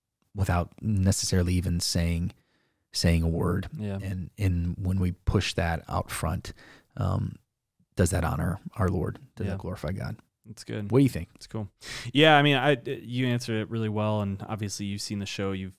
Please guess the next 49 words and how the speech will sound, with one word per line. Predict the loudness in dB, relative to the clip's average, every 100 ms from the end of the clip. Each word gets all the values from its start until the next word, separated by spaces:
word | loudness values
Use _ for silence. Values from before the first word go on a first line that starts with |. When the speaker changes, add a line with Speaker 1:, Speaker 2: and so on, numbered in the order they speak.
| _
Speaker 2:
you | -14 -12 -10
are | -10
coming | -6 -4 -4
at | -4
this | -8 -8
with | -8
a | -6
lot | -6
more | -6 -8
information | -8 -10 -10 -8
than | -8
I | -6
do. | -6 -8
But | 0 2 2 0 -10 -20 -20 -14 -2
one | -2
of | 2
the |
things | 2 4
I | 4
think | 4 0
about | 4 4 4
is | 4 4 4 2 -2 -10 -10
that | -6 2 4 6 6 2 _ _ -2
it | 0 0
sounds | 2 6 6 6
like, | 4
from | 4 2
what | 4
I | 4
know | 4 4
and | 2
from | -2 -2
what | 0
you've | -2 -4
shared, | -2 0 0 -4 -10 _ -6
um, | -2 -2 -2 -6 _ _ _ _ _ _ -4
even | 0 2 0 -2
if | 2 4 4 -4 -20 _ _ _
there | -10 -4 0 2 4 2
isn't | 2 0 2 0 -2 _ _ _ -10
a |
specific, | -8 -6 -4 -2 -2 -4 -2
even | -2 0
if | 0
that's | 0 0
not | -2 0
the | -2
specific | -4 -6 -6 -6 -8
theme, | -4 0 2 0